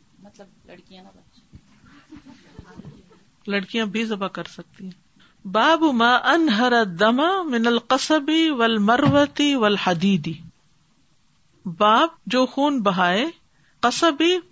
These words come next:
Speaker 2: بانس کی کھانچ سے، یعنی لکڑی سے،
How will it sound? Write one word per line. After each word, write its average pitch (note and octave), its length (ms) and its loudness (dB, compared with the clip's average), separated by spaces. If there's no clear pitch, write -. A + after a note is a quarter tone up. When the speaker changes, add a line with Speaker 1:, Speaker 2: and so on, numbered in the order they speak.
Speaker 2:
بانس A#3 460 2
کی B3 300 -6
کھانچ F3+ 340 -2
سے، - 180 -8
یعنی F3 340 -6
لکڑی F3 340 -4
سے، D#3 200 -10